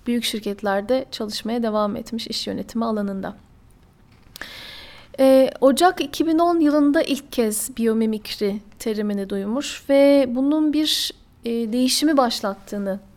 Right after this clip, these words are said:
e, söylüyor Prashant. Çünkü o zamana kadar, e, eğitimini aldığı,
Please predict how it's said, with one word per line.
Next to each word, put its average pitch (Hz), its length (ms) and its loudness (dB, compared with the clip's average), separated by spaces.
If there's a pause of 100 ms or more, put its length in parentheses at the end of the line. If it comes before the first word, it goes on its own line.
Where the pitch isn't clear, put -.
(300)
e, 202 240 -12
söylüyor 202 520 -4
Prashant. 226 600 -6
Çünkü 262 280 -2
o 262 60 4
zamana 277 380 2
kadar, 277 520 0 (220)
e, 233 40 -4
eğitimini 247 640 -2
aldığı, 226 600 0